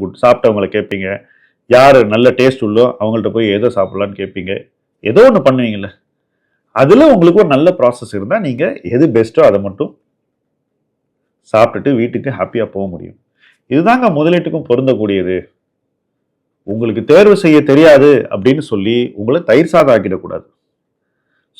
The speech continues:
So இன்வெஸ்ட்மெண்ட்ல எப்படி செய்யணும், எதை செய்யணும், கடந்த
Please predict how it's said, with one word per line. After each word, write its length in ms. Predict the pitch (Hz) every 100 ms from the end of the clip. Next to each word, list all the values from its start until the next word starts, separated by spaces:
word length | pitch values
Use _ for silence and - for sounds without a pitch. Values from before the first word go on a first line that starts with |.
| -
So 100 | 196 254 - _ _ _ _ _ - 131
இன்வெஸ்ட்மெண்ட்ல 640 | 214 262 262 170 127 165 - _ _ _ _ _ _ _ _ _ _ _ _ _ _ _ _ 135
எப்படி 260 | 185 285 269 151
செய்யணும், 340 | 101 92 - _ _ _ _ - 107
எதை 160 | 156 220 220
செய்யணும், 360 | 101 80 120 - _ _ _ _ _ _ _ _ _ _ _ _ _ _ _ _ -
கடந்த 280 | 160 233 247